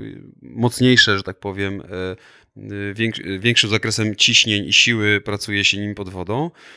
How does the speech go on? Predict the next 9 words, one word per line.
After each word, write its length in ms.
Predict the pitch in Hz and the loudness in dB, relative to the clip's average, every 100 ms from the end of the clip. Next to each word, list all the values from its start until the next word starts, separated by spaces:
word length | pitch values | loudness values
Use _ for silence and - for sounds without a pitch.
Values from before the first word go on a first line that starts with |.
| _ _ - | _ _ -8
E, 220 | 80 104 104 | 0 2 2
także 260 | 113 117 | 0 2
mieli 160 | 117 123 | 2 4
też 140 | 117 | 2
możliwość 680 | 113 107 113 110 107 - - - | 2 0 2 2 2 2 0 -4
nauki 680 | 104 104 123 117 107 95 - - _ - | -2 2 2 -2 -8 -8 -12 -20 _ 0
pracy 520 | 110 113 - 104 98 | 2 2 0 -2 -2
z 40 | |
narzędziami, 840 | 101 101 101 107 104 104 101 101 | -2 0 2 2 2 2 0 -2